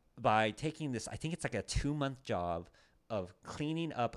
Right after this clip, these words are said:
nuclear power plants in San Onofre or whatever, somewhere in South Orange County or south of that,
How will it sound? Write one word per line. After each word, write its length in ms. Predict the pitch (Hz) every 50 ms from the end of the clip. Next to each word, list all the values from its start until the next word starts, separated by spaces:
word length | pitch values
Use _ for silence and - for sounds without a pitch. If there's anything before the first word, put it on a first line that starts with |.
| - -
nuclear 420 | 110 123 143 - 147 139 139 135
power 340 | 120 - - 117 117 123 123
plants 540 | 120 - - 92 80 78 80 - - - - -
in 120 | 113 92
San 200 | 85 - 135 127
Onofre 560 | 147 135 113 101 104 - - 95 92 92 92 87
or 100 | 85 87 92
whatever, 280 | 110 123 131 117 107
somewhere 280 | 98 - 131 131 135 127
in 100 | 120 113
South 300 | - - 113 110 107 123
Orange 200 | 104 98 92 -
County 440 | - 104 90 87 85 87 87 85 80
or 180 | 80 80 82 80
south 300 | - - 98 101 - 92
of 60 | 78
that, 220 | 80 76 76 76